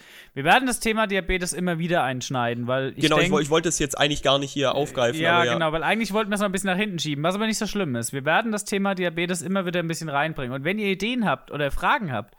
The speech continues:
Speaker 1: die wir gern mitbeantworten sollen, schreibt die uns gerne in die Kommentare auf YouTube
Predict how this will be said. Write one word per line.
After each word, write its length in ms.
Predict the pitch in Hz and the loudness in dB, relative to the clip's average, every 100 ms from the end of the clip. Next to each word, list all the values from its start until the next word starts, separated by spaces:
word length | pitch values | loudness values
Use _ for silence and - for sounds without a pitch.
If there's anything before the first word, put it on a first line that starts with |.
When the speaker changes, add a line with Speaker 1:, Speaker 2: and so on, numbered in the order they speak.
| _ _ _ _ - | _ _ _ _ -6
Speaker 1:
die 160 | 147 | -4
wir 240 | 139 147 139 | -2 -2 -2
gern 300 | 143 135 139 | -2 -2 -4
mitbeantworten 640 | 214 - 233 143 123 120 | -4 0 0 -2 -6 -6
sollen, 260 | 117 120 123 | -4 -4 -4
schreibt 280 | 165 196 | -2 -2
die 40 | 226 | -2
uns 140 | 196 | -4
gerne 180 | 208 233 | -2 0
in 80 | 240 | -2
die 60 | |
Kommentare 720 | 214 214 196 180 202 185 139 135 | -2 -2 -2 0 2 2 0 0
auf 300 | 120 127 - | 0 -2 -2
YouTube 460 | 127 139 160 185 | -6 -4 -4 -4